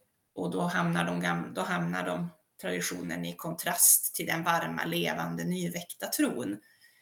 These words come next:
Eh, problemet är ju att man, man kommer ju tillbaka till det där, det är s-, som när vi pratade om skriften kontra traditionen, det, det är inte gjort, inte den varma, levande tron är inte heller gjord för att vara ensam.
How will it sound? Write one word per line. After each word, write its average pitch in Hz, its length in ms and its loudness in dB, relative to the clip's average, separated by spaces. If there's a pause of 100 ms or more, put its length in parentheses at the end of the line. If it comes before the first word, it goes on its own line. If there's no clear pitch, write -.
(540)
Eh, 101 240 -2 (720)
problemet 214 520 4
är 208 140 6
ju 190 80 2
att - 120 -4
man, 185 240 0
man 190 160 -2
kommer 185 300 -2
ju 185 80 -2
tillbaka 196 540 -2
till 247 140 -2
det 190 80 -2
där, 175 300 0 (100)
det 190 80 -4
är 190 40 -4
s-, - 380 0
som 190 120 -6
när 185 80 -2
vi 185 120 -4
pratade - 280 -4
om 180 80 0
skriften 180 460 0
kontra 185 320 -6
traditionen, 180 680 -4
det, 190 180 -4 (540)
det 190 220 4
är 190 60 2
inte 220 160 -2
gjort, 220 400 -2
inte 214 360 -2
den 214 80 2
varma, 208 300 8
levande 202 380 0
tron 233 340 0
är 254 40 6
inte 233 160 0
heller 233 200 0
gjord 175 340 0
för 208 200 -2
att 170 60 -6
vara 180 200 0
ensam. 196 800 6